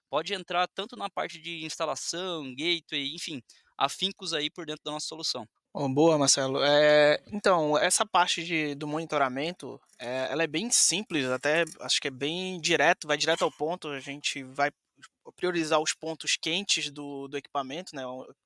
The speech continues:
Speaker 2: geralmente esses pontos quentes são os pontos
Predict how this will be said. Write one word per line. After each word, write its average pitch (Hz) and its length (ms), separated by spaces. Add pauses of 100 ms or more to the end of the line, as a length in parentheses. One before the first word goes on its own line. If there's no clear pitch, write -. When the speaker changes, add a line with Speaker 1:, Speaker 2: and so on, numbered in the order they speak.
Speaker 2:
geralmente 151 580
esses - 160
pontos - 360
quentes 156 440
são 147 160
os 143 100
pontos 147 440